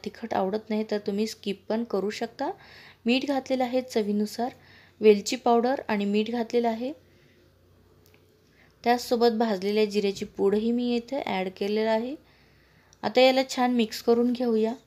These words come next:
आपल्याला याला पूर्णपणे सुकवायचं नाही आहे. जसं हे थंड होईल, तसा अजून थोडंसं घट्ट होतं, त्यामुळे ही एकदम परफेक्ट कन्सिस्टन्सी आहे. तुम्ही पाहू शकता,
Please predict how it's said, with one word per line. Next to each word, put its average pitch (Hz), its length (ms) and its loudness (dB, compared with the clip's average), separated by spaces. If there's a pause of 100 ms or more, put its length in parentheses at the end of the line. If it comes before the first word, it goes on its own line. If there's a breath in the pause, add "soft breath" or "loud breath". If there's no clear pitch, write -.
(2500 loud breath)
आपल्याला 269 340 4
याला 254 180 4
पूर्णपणे 220 600 2
सुकवायचं 202 640 0
नाही 214 300 0
आहे. 220 80 -2
जसं 208 260 0
हे 240 140 6 (100)
थंड 220 220 2
होईल, 220 340 2
तसा 233 240 -2 (480 loud breath)
अजून 214 300 4
थोडंसं 247 380 4
घट्ट 220 320 0
होतं, 233 360 2 (560 soft breath)
त्यामुळे 226 420 4
ही 240 140 0
एकदम 240 300 2
परफेक्ट 233 580 0
कन्सिस्टन्सी 233 720 -2
आहे. 233 240 0 (460 loud breath)
तुम्ही 233 160 4
पाहू 226 260 4
शकता, 240 300 -6